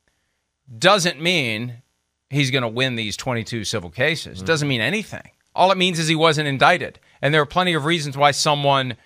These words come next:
Speaker 1: isn't indicted, including whether or not the prosecutor wanted to indict them. That's one of the biggest factors. We've talked about this before, but it bears repeating. When you go to a grand jury, the prosecutor has all the power. The defendant isn't represented. The victims don't have a voice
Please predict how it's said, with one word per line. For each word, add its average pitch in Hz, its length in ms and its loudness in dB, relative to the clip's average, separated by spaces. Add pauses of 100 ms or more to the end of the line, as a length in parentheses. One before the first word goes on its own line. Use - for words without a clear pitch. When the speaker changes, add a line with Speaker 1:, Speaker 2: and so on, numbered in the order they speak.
(260)
Speaker 1:
isn't 165 280 -2
indicted, 127 680 2 (200)
including 151 500 -2
whether 151 180 2
or 147 40 -4
not 147 160 0
the 143 60 -10
prosecutor 147 840 0 (140)
wanted 131 400 0
to 156 140 0
indict 156 320 4
them. 110 160 0
That's 151 220 2
one 196 140 0
of 165 60 -2
the 147 120 4 (360)
biggest 180 320 0
factors. 190 600 4 (240)
We've 147 160 -2
talked 196 220 6
about 190 160 4
this 185 120 -2
before, 196 320 0
but 247 80 0
it 123 100 -2
bears 165 280 2
repeating. 135 460 -2 (1080)
When 196 580 2 (140)
you 160 160 -2
go 208 160 4
to 214 140 2
a 175 60 0
grand 170 280 2
jury, 147 340 2
the 117 80 -6
prosecutor 170 500 2
has 123 140 2
all 160 280 2
the 156 60 -2
power. 113 440 0
The 104 80 -10
defendant 170 600 -2
isn't 165 240 -8
represented. 156 500 0
The 117 80 -2
victims 156 460 -2
don't 160 180 0
have 151 160 4
a 139 80 0
voice 139 480 -2